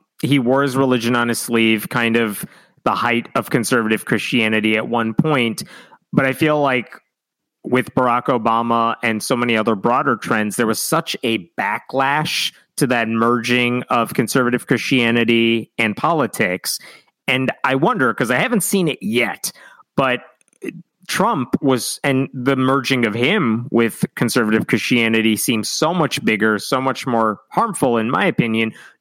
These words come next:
Do you see a bigger backlash coming in the future, or ha-, have we not seen that yet? And, like, what does that mean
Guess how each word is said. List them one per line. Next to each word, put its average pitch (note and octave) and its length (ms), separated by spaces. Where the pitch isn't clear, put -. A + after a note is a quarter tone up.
Do D#3 100
you F#3 220
see G3+ 560
a D#3 100
bigger F3+ 680
backlash F#3+ 720
coming E3+ 460
in D#3 160
the D3 80
future, F#3 640
or D3+ 460
ha-, D3 220
have C#3 180
we C#3 80
not C3 260
seen D#3+ 220
that E3 180
yet? D#3 240
And, C3+ 120
like, C3 200
what D#3+ 160
does F3 200
that C3 220
mean A#2+ 360